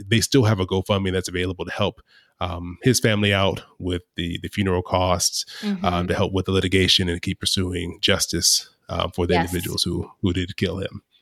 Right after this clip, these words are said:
Speaker 2: Yes.
Speaker 1: And, um, the last one, these are tough even going through, but the last one here, uh,
Speaker 2: <laughs>
Speaker 1: it's called Fair Fight. For them, their, their whole thing is they promote fair elections in Georgia and around the country, and they encourage voter participation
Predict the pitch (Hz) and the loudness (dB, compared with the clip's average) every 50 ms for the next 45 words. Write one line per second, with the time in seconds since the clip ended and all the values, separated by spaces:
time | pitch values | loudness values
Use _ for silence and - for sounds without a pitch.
0 | _ _ _ _ _ _ _ _ - 220 180 165 - 95 95 95 95 95 92 92 | _ _ _ _ _ _ _ _ -12 -8 -4 0 2 2 4 4 4 4 2 0
1 | 90 85 85 85 87 87 87 87 87 85 87 87 87 - 117 98 92 92 113 123 | 0 -2 -2 -2 -2 -2 -4 -4 -4 -6 -8 -8 -10 -12 -6 -4 -2 0 2 2
2 | 131 135 - 101 151 - 127 - - 139 127 - 120 98 101 85 98 107 107 90 | 2 0 2 2 4 4 4 4 4 4 4 4 2 2 2 0 0 0 0 0
3 | 80 82 82 87 95 92 104 107 123 135 139 143 - 131 123 117 104 107 117 110 | -2 -4 -4 -4 -4 -4 -2 2 2 2 2 2 2 2 2 2 2 2 2 2
4 | 107 104 104 - _ - - - - - 104 98 98 95 98 - - 127 110 98 | 2 2 0 -4 _ -20 -18 -12 -4 -2 0 2 2 0 0 0 2 2 2 2
5 | - - 117 113 104 - - 104 101 117 123 - - _ _ _ _ _ _ _ | 2 2 2 2 2 2 2 2 2 2 0 -2 -6 _ _ _ _ _ _ _
6 | _ - 107 131 147 131 117 123 110 - - - - - - - 131 117 113 120 | _ -2 2 4 4 4 4 4 2 2 -2 -14 -20 -10 0 2 4 4 4 4
7 | 113 107 101 98 101 101 - - 113 110 98 - - 113 107 104 101 101 101 101 | 2 2 2 2 0 0 0 0 0 0 0 0 2 2 4 4 4 2 2 2
8 | - - - 107 98 98 98 - - 101 95 95 92 92 90 104 104 104 104 101 | 2 2 2 2 2 0 -2 -4 -4 -4 -4 -4 -4 -2 0 2 4 4 6 6
9 | 110 110 95 87 90 87 87 92 90 90 90 90 - - 120 120 - - 123 123 | 4 4 4 2 2 2 2 2 2 2 0 -2 0 2 2 2 4 4 4 4
10 | 120 98 92 92 90 87 90 - - 98 98 95 92 92 92 95 101 98 85 - | 4 4 0 0 -2 -4 -4 -2 2 2 2 2 0 -2 -2 -2 -2 -2 -4 -6
11 | - - 98 - - - - 95 92 - - 95 87 87 | -10 -10 -8 -8 -8 -4 -4 -2 0 0 -2 -2 -4 -8